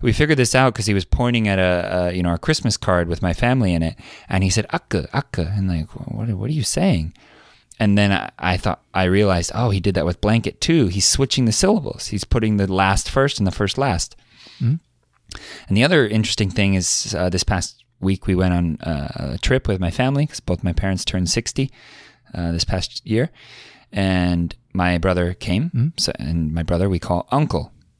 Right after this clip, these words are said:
Speaker 1: Uncle. The C in uncle is actually like a K sound.
Speaker 2: Mm.
Speaker 1: So it's the same thing to him.
Speaker 2: Mm.
Speaker 1: So he says ak for uncle also. Uncle ak.
Speaker 2: Same as grandpa. Yeah.
Speaker 1: Grandma, grandpa, ak.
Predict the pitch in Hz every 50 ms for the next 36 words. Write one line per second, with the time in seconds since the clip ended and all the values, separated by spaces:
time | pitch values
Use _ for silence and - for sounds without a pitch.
0 | _ _ _ - - - - _ _ _ _ _ _ _ _ 123 139 147 156 151
1 | 139 120 98 85 87 90 - _ _ _ _ _ _ _ - - 120 92 80 76
2 | - - _ _ _ _ _ _ _ _ _ _ _ - - - - _ _ _
3 | - - - - - 196 196 180 147 113 98 95 113 139 151 - 107 95 92 90
4 | 107 113 127 - - 117 110 98 90 90 87 85 - 87 - - - - 151 123
5 | 90 78 76 80 - - - 98 80 71 67 110 117 143 151 - - 104 - -
6 | - - - 147 151 135 113 - 139 131 104 87 85 85 113 104 85 71 87 120
7 | 117 139 147 - - - - _ _ _ - - 110 101 - - 175 170 - -
8 | 117 104 95 - - _ _ _ _ _ _ _ - 101 98 - _ _ - 117
9 | 107 98 92 92 - - 101 - 135 160 160 - - 71 67 98 113 113 - -
10 | 71 - _ _ - 110 101 98 - - - 143 165 170 - - 87 85 - _
11 | _ - - 71 - - _ _ _ _ _ _ _ _ _ _ - - 160 156
12 | 147 135 113 98 - 120 113 110 98 92 95 90 82 - _ _ _ 113 101 110
13 | 123 113 120 123 123 135 143 151 151 151 - - 110 110 110 107 - 139 143 -
14 | - 101 101 - - -